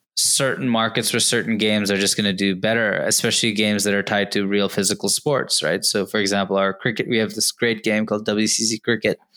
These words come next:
Like, that game's probably not gonna do that well in, in, in Indonesia or the U S, <laughs> right? Because there just aren't that many cricket players in, in, in those two markets. It's not, it's not so big.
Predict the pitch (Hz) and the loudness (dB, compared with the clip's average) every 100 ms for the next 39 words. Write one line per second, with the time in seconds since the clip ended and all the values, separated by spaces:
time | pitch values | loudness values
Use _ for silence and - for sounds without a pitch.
0 | - - - - - - - - 127 - | -8 -6 -4 -4 -4 -8 -8 -2 -2 -2
1 | - 165 165 175 156 165 151 151 139 131 | -2 -2 0 0 0 0 2 0 0 0
2 | 120 160 143 113 113 110 107 104 101 107 | 0 0 2 2 2 2 0 -2 -6 -2
3 | 110 76 - _ 120 110 104 117 107 107 | 0 0 -4 _ 0 0 0 0 2 2
4 | 113 110 104 98 95 110 127 - - - | 2 2 2 2 2 2 0 0 -2 -2
5 | 180 151 120 107 104 - 123 113 107 95 | -2 -2 -4 -4 0 0 0 -2 0 0
6 | 104 101 131 127 110 101 85 76 - - | 0 0 -2 -2 -2 0 0 0 -2 -4
7 | - 107 - 98 101 104 101 98 - 101 | -8 -8 -4 -6 -4 -4 0 0 0 0
8 | 98 95 - - - - - - - - | 0 -2 -4 -2 -2 -2 -6 -6 -6 -4
9 | - 110 107 117 - 107 - 107 101 156 | -2 0 0 0 0 0 0 0 0 0
10 | 135 - | 0 -4